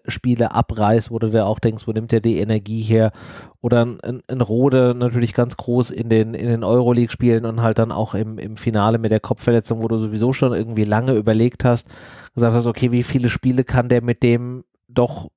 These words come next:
geschundenen Körper da überhaupt noch machen?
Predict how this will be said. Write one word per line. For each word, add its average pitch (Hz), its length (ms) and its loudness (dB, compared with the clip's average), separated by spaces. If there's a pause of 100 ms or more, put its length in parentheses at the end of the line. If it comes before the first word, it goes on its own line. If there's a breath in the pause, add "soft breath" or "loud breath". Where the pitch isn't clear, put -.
(300)
geschundenen 127 720 -2
Körper 123 360 2
da 117 220 2
überhaupt 110 480 0
noch 110 160 0
machen? 123 380 -2